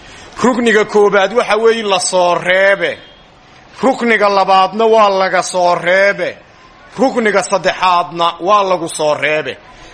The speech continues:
Kolka saddexdaa ardaygu inuu kala fahmo ayaa lagama maarmaana. La soo reebe, laga soo reebe, lagu soo reebe. Waa mustathnaa iyo mustathnaa minhu iyo musta-, ee, aadaatul istithnaa.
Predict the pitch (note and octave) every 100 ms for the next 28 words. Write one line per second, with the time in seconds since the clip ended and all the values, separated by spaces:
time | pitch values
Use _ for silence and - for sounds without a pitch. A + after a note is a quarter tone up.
0 | - A3 A#3+ A3+ B3+ - G3 A3 A#3+ G3+
1 | G#3 G#3 G#3+ G3+ F#3 F3+ - F3 F3 G3+
2 | A3+ G3 F#3+ F3 D#3 D3 C#3+ C#3 C#3 D3
3 | C#3+ A2+ G#2+ - - - - - - C3+
4 | F3+ - G3 F#3+ F#3 G#3+ A#3 G#3+ A#3 G#3+
5 | F3+ F3+ F3+ - F#3+ F#3 F3 G#3 A3+ A3+
6 | A3+ A3 F#3+ F3 E3+ - E3+ D#3+ D#3 E3
7 | E3+ D3 G#2+ - - - - - - -
8 | - D#3+ G#3+ G#3 G3+ - A#3 A#3 A#3 A#3
9 | A#3 G3 G3+ A3+ G#3+ G3+ - A#3 - G3+
10 | G3+ G3+ A#3+ A#3 A#3+ G3+ G#3 A3+ A#3 G3
11 | D#3 F#3+ E3 - F3 F3 F3+ G3+ G3 -
12 | C#3+ - C#3+ C#3+ D3 A#2+